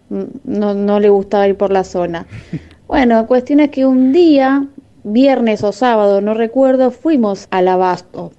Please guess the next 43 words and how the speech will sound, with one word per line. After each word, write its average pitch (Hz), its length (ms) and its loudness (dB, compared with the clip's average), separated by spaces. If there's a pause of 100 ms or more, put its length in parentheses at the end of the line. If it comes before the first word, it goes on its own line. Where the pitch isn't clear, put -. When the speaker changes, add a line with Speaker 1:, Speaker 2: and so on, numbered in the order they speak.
(140)
Speaker 1:
a 180 140 -6
la 185 80 0
función 220 400 2
de 285 120 4
trasnoche, 220 720 0
porque 185 380 -10
no 202 100 0
vaya 208 180 -2
a - 20 -8
ser 196 160 -6
cosa 202 320 -2
de 190 160 2
ir 202 160 0
temprano. 190 760 -2
Había 170 240 -4
que 196 100 -2
ir 202 120 -4
tarde 302 340 2
para 208 300 0
poder 202 320 0
cenar 220 320 0
tranquilo, 262 680 4
Speaker 2:
Por 202 140 0
Speaker 1:
comer 208 120 0
los 208 120 0
Speaker 2:
supuesto. 262 260 -4
Speaker 1:
pochoclos, 285 480 2
que 208 100 -4
nunca 233 220 0
<laughs> 247 180 0
falte 277 340 0
la, 226 220 -6 (220)
la, 196 240 -6
la 202 120 -4
comida. 196 440 -6
Speaker 2:
Jamás 143 320 -4
la 135 100 -4
que 240 60 -2
Speaker 1:
Y 233 60 2
Speaker 2:
falte - 20 -8
la - 40 -14 (320)
Speaker 1:
cuando 240 220 0
Speaker 2:
comida. - 160 -4